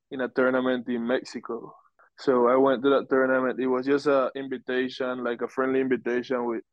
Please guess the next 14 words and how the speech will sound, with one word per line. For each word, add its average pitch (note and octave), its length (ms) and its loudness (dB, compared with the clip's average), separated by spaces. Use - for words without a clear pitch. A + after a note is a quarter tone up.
two B2 200 -2
coaches B2 400 0
that A2+ 140 -2
know A#2+ 160 -2
each A2+ 160 -6
other. B2 400 0
So B2 100 -6
we B2 160 0
went, B2+ 320 0
I B2+ 120 -4
played B2+ 200 0
that - 180 0
tournament, B2 480 -4
and A#2 260 -2